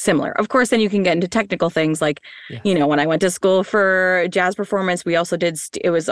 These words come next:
Speaker 1: uh, the major was jazz performance and studio music. So, like,
Speaker 2: Mm-hmm.
Speaker 1: I learned how to be on a microphone and in a studio. And of course, now as a voice actor, that's also what I'm doing. So, of
Speaker 2: Mm.
Speaker 1: course, there's, like, the technical things that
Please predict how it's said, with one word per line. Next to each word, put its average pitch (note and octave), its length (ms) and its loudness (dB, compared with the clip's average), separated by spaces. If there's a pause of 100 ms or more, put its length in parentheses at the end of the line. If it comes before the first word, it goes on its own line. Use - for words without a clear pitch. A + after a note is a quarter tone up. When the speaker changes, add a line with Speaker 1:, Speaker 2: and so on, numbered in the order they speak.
Speaker 1:
uh, - 140 0
the D#3 260 -2
major E3 300 0
was D#3 180 0
jazz D#3+ 220 0
performance D#3 440 -2
and D#3 200 0
studio D#3+ 440 -2
music. D#3 580 -2 (180)
So, F3 160 0
like, D3+ 140 2
Speaker 2:
Mm-hmm. D#3 100 2
Speaker 1:
I - 20 2
learned D3 220 2
how E3+ 100 0
to D#3+ 80 0
be F3+ 140 2
on F3+ 100 2
a G3 40 0
microphone F#3 500 0
and C#3 100 2
in D3+ 140 2
a F3 40 0
studio. E3+ 460 0
And C3 160 0
of D3 80 -4
course, D#3 260 -2
now D3+ 240 0
as D3+ 100 0
a D3+ 40 -4
voice G#3+ 240 0
actor, D#3 400 -2
that's D3 320 -6
also D#3+ 300 0
what E3 120 2
I'm F3+ 100 2
doing. F#3 220 2
So, E3+ 180 0
of E3+ 60 -2 (420)
Speaker 2:
Mm. A2 40 -8
Speaker 1:
course, A#3+ 200 0
there's, G#3 140 0
like, F3+ 140 0
the F3 100 0
technical F#3 460 -2
things D#3 300 0
that D3+ 180 0